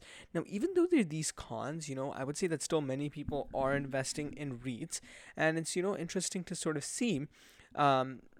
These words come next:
and this being one of the, um, you know, like, things that people want to invest in. Now, some of the other features of reits are, like, a minimum seventy-five percent intra-, investment of real estates. You know, you can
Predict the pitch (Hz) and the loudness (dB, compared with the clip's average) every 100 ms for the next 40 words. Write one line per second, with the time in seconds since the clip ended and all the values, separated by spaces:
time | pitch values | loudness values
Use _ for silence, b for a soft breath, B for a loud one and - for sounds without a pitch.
0 | - - _ _ _ - - 156 151 160 | -20 -20 _ _ _ -16 -6 -2 4 4
1 | - 151 156 143 135 147 139 135 139 135 | 4 2 2 2 4 4 2 0 0 0
2 | 135 123 123 120 - 123 139 208 196 127 | -2 -2 -2 -2 -4 -6 -4 -2 -2 -2
3 | - - 156 139 143 - 156 147 131 127 | -4 -2 0 0 -6 -6 -6 -2 0 -2
4 | 127 135 135 123 131 196 - - - 247 | -4 -8 -10 -10 -6 -6 -6 -6 -8 -8
5 | 254 B B B 214 254 285 - - 359 | -10 B B B 0 2 2 0 -2 2
6 | 480 453 285 - - 135 - 170 175 135 | 6 6 6 2 -4 -6 -4 -4 -4 -4
7 | 120 135 - - 160 160 156 131 131 - | -4 -4 -6 -4 0 0 0 -2 -2 -12
8 | _ _ 139 143 165 170 160 156 - 147 | _ _ -2 2 4 6 4 4 0 0
9 | 156 143 135 143 147 127 151 147 - 147 | 2 2 2 0 -4 -4 -4 -4 -2 -4
10 | - - - 180 156 151 151 165 147 127 | -6 -18 -8 -2 6 6 6 4 -2 0
11 | 156 156 - 156 143 139 139 139 - 139 | 0 0 0 0 0 -2 -4 -4 -4 -4
12 | 131 | -4